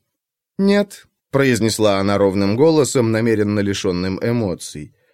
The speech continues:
Феликс знал, что в надежде услышать что-либо о своем отце она обходит караульные помещения, таверны и разных родственников из благородного сословия.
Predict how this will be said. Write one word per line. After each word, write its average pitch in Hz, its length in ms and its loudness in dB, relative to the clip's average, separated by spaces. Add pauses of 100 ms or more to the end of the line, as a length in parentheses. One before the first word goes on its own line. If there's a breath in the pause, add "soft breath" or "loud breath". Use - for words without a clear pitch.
(280)
Феликс 226 420 0
знал, 147 500 0
что 117 280 0
в 113 60 -2
надежде 135 440 0
услышать 143 440 0
что-либо 139 500 2
о 127 40 4
своем 127 400 2
отце 135 460 0
она 120 320 2
обходит 160 440 0
караульные 151 540 2
помещения, 131 880 0
таверны 160 600 0
и 156 40 0
разных 156 380 0
родственников 143 760 -2
из 120 140 0
благородного 107 680 0
сословия. 85 640 -6